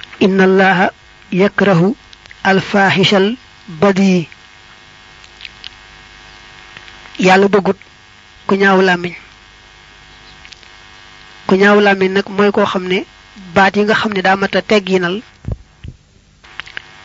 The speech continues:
niki lu jëm ci dem wanag ak la cay am, ak joteeg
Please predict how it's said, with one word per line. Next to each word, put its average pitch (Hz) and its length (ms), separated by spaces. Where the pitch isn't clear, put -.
niki 208 200
lu 202 100
jëm 196 180
ci 202 260
dem 196 220
wanag 190 220
ak 202 140
la 190 100
cay 208 160
am, 196 200
ak 185 180
joteeg 196 260